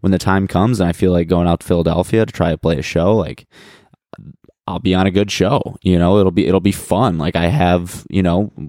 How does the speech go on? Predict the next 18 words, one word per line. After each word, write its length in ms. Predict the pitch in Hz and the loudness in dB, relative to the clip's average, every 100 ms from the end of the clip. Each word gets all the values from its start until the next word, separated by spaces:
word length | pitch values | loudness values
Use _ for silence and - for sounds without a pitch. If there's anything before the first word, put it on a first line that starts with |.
| - | -4
I 80 | 87 | -2
have, 320 | 90 87 90 | 0 0 2
like, 200 | 90 85 | 0 0
buddies 320 | 87 101 90 | 0 2 2
out 220 | 80 80 | 0 -4
there 180 | - 65 | -6 -6
now. 360 | 58 55 50 - - | -8 -8 -10 -14 -6
So 340 | 92 85 82 - - - - - - | 0 0 -2 -6 -20 -20 -20 -20 -6
I'm 160 | 92 90 | -2 0
just 160 | 90 | -2
trying 260 | - 95 95 | 0 0 2
to 60 | 92 | 0
do 220 | 95 95 | 0 2
that 200 | 92 101 | 2 2
as 120 | 98 | 0
much 180 | 85 - | -2 -4
as 80 | 69 | -6
possible. 560 | - 55 - - 50 | -6 -6 -8 -10 -10